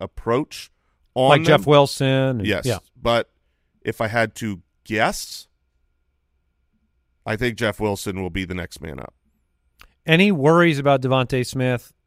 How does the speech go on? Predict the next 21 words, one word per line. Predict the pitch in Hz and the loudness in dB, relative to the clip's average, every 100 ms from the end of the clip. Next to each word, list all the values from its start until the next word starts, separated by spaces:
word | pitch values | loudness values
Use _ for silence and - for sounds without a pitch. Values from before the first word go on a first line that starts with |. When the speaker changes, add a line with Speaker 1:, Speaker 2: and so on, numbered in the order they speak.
| - | -4
Speaker 2:
uh, | 135 123 117 | 0 0 0
in | 139 123 | -2 0
light | 131 139 143 | 4 4 4
of | 139 117 | 2 0
the | 123 120 113 - _ _ _ - | -2 -2 -4 -8 _ _ _ -4
limited | 135 139 131 110 | 0 2 0 0
practice | 135 131 123 131 - | 2 2 2 -4 -4
hamstring, | 135 127 123 135 127 123 120 110 _ _ _ _ _ _ _ - | -2 -2 -4 -2 0 0 -2 -8 _ _ _ _ _ _ _ 2
or | 131 123 | 4 6
Speaker 1:
Yeah. | 120 | 4
Speaker 2:
are | |
you | 135 | 2
just | 127 - | 0 -2
playing | 120 104 | -4 -4
it? | 95 | -2
Speaker 1:
No, | 180 180 | 2 2
I | |
mean, | 180 165 | 2 0
you're, | 170 160 | 0 -2
you're | 156 147 | 0 -2
worried | 135 151 247 180 127 | 0 0 2 2 0